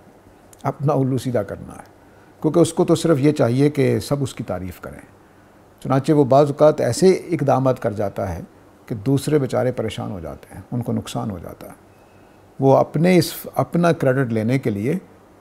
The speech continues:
दूसरे का क्रेडिट ख़त्म कर देगा, दूसरों के कारनामे के ऊपर पानी फेर देगा,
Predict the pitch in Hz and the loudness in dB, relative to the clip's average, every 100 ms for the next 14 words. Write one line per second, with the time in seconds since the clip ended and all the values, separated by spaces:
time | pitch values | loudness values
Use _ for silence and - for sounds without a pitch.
0 | 107 135 139 151 156 147 - 110 117 123 | -6 -2 0 2 2 2 0 -4 -4 -6
1 | - 135 135 131 127 131 123 135 143 - | -6 -4 -4 -4 -6 -6 -10 -12 -16 -20
2 | - - _ - 123 120 131 120 113 110 | -20 -20 _ -4 -2 0 0 -2 0 0
3 | 123 127 139 127 123 117 120 117 131 135 | 0 0 0 -2 -4 -6 -4 -2 -2 0
4 | 139 131 135 123 113 | 0 -2 -4 -6 -8